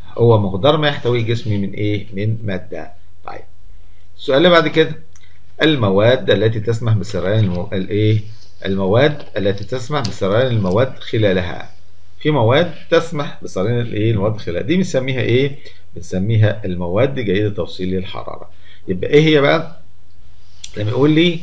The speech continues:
المواد التي تسمح بسريان المواد خلالها، هي إيه ديت؟ دي اسمها المواد جيدة التوصيل للإيه؟ للحرارة. طيب، ال-، السؤال بعد كده أو المصطلح العلمي اللي بعد كده اللي إحنا عايزين نقوله،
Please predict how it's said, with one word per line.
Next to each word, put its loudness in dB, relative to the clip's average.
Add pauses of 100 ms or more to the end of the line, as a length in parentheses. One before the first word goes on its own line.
(320)
المواد 6
التي 6
تسمح -2
بسريان 2
المواد 0
خلالها، 0 (220)
هي 2
إيه 6
ديت؟ 0
دي -2
اسمها 0
المواد 0
جيدة 2
التوصيل -2
للإيه؟ -2
للحرارة. -2 (420)
طيب، -8 (640)
ال-، 4
السؤال 2
بعد 4
كده 4
أو 2
المصطلح 0
العلمي 0
اللي 0
بعد 2
كده 2
اللي 2
إحنا -4
عايزين -2
نقوله، 2